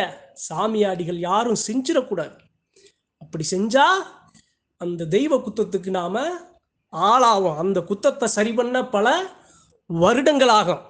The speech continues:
அதனால அன்பர்கள், குலதெய்வம், உண்மையான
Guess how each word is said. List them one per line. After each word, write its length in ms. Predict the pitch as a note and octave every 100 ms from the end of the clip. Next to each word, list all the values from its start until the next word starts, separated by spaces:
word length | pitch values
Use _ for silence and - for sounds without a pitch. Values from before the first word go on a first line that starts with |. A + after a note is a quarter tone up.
| _ _ _ _ _ _ _ _ _ _ _ F#3+
அதனால 360 | D#3+ G3 C#4 C4 C#4+ C#4
அன்பர்கள், 520 | G3 A#3 A#3 G#3 A3+ C4 B3+ - _
குலதெய்வம், 760 | F#3+ A3 A3 A3+ A#3+ B3 B3 F#3+ D#3
உண்மையான 600 | G3+ A#3 A#3+ A#3+ C4